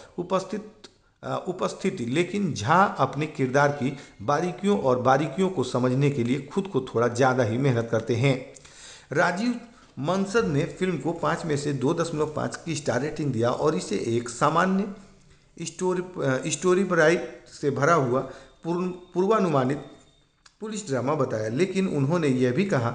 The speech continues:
कि प्रियंका चोपड़ा और प्रकाश झा का अभिनय बहुत ही ज़्यादा आकर्षक था। टाइम्स of इंडिया की स-, अ, सृजला दा-, अ, सृजला मित्रा दास ने थ्री पॉइंट फ़ाइव out of फ़ाइव की स-, अ, स्टार रेटिंग दिया और उन्होंने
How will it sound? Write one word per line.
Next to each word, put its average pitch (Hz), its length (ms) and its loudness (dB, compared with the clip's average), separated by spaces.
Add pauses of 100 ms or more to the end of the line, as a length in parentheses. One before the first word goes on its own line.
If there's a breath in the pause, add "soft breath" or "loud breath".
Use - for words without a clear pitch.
(320 loud breath)
कि 180 60 -6
प्रियंका 175 380 -4
चोपड़ा 170 320 -2
और 139 140 2
प्रकाश 156 360 0
झा 123 140 0
का 123 140 -2
अभिनय 131 380 2
बहुत 143 420 -2
ही 196 60 0
ज़्यादा 120 300 0
आकर्षक 117 460 -2
था। - 500 -2 (1000 loud breath)
टाइम्स 151 260 -2
of 208 200 -2
इंडिया 202 240 2
की - 400 -6 (460)
स-, - 500 -20
अ, 120 260 0 (140)
सृजला 196 800 0
दा-, 131 460 2
अ, 139 160 4
सृजला 180 500 2
मित्रा 156 460 4
दास 135 320 4
ने 123 100 0 (340 loud breath)
थ्री 208 120 -2
पॉइंट 208 300 4
फ़ाइव 156 340 4
out 123 160 2
of 131 80 0
फ़ाइव 135 400 0
की 185 140 -2
स-, - 200 -8
अ, 123 280 2
स्टार 127 280 0
रेटिंग 165 280 -2
दिया 120 160 4
और 139 300 4
उन्होंने 127 560 2